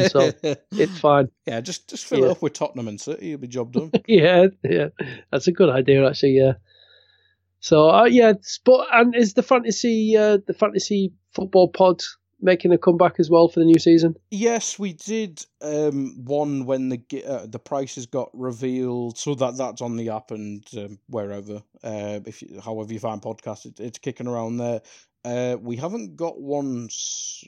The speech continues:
Speaker 2: scheduled, but I imagine we'll do one before the season starts. We're doing our draft on the day of the Community Shield.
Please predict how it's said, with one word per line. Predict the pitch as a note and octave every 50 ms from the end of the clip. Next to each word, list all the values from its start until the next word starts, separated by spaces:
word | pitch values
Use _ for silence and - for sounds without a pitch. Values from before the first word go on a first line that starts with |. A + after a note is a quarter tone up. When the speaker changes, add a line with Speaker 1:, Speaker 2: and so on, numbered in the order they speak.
| _
Speaker 2:
scheduled, | _ - _ _ - C3 B2+ B2+ A#2 - B2 A2+ A#2 B2 C3+ D3 D#3 D#3+ D#3 _ _ -
but | B2+ -
I | - A#2 A#2
imagine | A#2+ C3 B2 A#2 B2+ B2 A2+
we'll | A2+ A2+ A2
do | B2+ B2 A#2+
one | A#2 A#2 A2 G#2+ G#2+ G#2 G2+ _ _ -
before | C3 A2+ - - - C3+ B2+ C3 C3+
the | C#3 C3+
season | - D3 C#3+ C#3 C3+ C#3 C#3+
starts. | - - D3 C#3 C#3+ C#3+ C#3 - _ - _ _ _ _ _ _ _ -
We're | D3 D#3 D#3+ D#3+
doing | D3+ D#3 - D#3+ D#3 D#3 D#3 D3+ - -
our | C3 C#3 C#3 C3 B2+
draft | B2 A#2 - B2+ A#2+ B2+ C#3 C#3 - - - - _ _ _ _ _ _ - _ _ _ _ _ _ _ _ _ _ _ _ _ _ _ _ _ _ -
on | A#2 A#2 A2+ A2+ A2+ A2 A2 A2 A2 A2 G#2+
the | A2 A2
day | A2 - A#2 A2+ A2+
of | A2 G#2+ A#2+
the | A2+ -
Community | - A#2 A2+ A2+ A2+ A2+ A2+ A2 - A#2
Shield. | A2+ - - B2+ B2 B2 C3 C#3 D#3 D#3